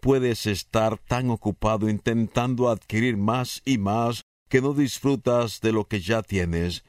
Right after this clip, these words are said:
Eclesiastés tres trece informa, "La gente debería comer, beber y aprovechar el fruto de su trabajo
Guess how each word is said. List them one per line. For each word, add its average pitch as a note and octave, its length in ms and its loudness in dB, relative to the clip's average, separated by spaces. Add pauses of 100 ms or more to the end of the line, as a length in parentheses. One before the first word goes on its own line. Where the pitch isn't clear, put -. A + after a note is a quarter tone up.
Eclesiastés G#2+ 1040 -2
tres A#2 320 -4
trece A2 420 -2
informa, E2+ 760 0 (320)
"La G#2+ 160 2
gente A2+ 440 0
debería A2 460 0
comer, F#2+ 680 -2 (160)
beber G2 640 2 (280)
y G2 200 2
aprovechar G2+ 680 0
el G#2+ 120 -2
fruto G#2+ 460 -2
de F#2 140 0
su G#2 220 -4
trabajo G2+ 600 0